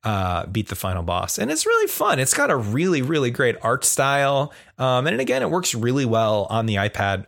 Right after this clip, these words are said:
um, with a controller. You can get it on the Switch too, if you want. So yeah, really, really interesting game. Swords of Ditto. I got it for one ninety-nine on the iPad. You can't beat a price like that. So, um,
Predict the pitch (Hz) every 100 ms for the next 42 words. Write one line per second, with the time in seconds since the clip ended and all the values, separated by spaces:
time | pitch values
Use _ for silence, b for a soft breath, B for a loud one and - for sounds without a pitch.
0 | b b - 113 107 110 123 113 - 101
1 | - 156 143 104 117 151 147 123 101 -
2 | 147 - - 120 117 101 113 - _ _
3 | _ _ _ _ _ - _ - - 127
4 | 120 113 117 170 143 - 110 110 110 127
5 | 117 117 113 123 - 117 127 131 92 -
6 | 107 107 120 110 117 156 117 113 107 107
7 | 127 131 147 110 117 117 110 107 104 92
8 | 85 90 B B B B B - 98 92
9 | 85 87 - 85 - 101 90 87 - -
10 | - - - - - 151 135 - 143 147
11 | 143 139 135